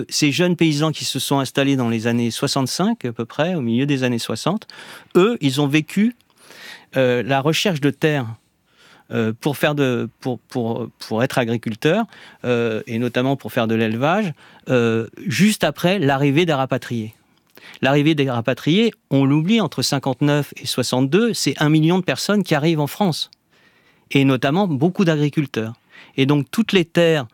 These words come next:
justement, de l'Hérault dont on parlait, euh, du Languedoc, euh, sont, euh, plutôt réservées, octroyées, louées, vendues, euh, à ces rapatriés, avec, euh,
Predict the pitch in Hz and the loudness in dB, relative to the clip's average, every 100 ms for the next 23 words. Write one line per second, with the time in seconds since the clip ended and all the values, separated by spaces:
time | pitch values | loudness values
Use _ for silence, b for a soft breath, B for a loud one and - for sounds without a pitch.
0 | B B - 156 - 151 156 143 127 127 | B B -4 -2 0 2 2 2 0 0
1 | 123 139 131 147 123 113 123 113 123 127 | 2 2 2 0 0 -4 -4 -2 0 0
2 | 175 240 165 117 120 127 120 127 131 127 | 0 0 -4 -4 -6 -4 0 2 2 2
3 | 151 233 - - B B B B - 135 | 2 0 -8 -20 B B B B 0 2
4 | 131 131 135 - 208 233 170 127 120 117 | 2 0 -2 0 2 4 2 0 0 -2
5 | 135 - 202 175 - 147 131 143 131 139 | -6 0 0 0 -2 0 2 0 0 0
6 | 202 - 135 - 139 127 143 226 B B | 0 -2 -6 -2 0 2 0 -2 B B
7 | B B 127 143 143 151 220 214 _ - | B B 2 4 4 2 0 -4 _ -20
8 | - 131 143 160 220 - _ _ b b | -4 0 2 2 2 -4 _ _ b b
9 | b 123 120 - - 190 - 170 160 151 | b -2 -2 -2 -2 -2 0 -2 0 -2
10 | - 127 107 _ _ _ _ _ - 104 | -4 -6 -6 _ _ _ _ _ -6 0
11 | 131 156 135 110 107 | 2 0 0 0 -2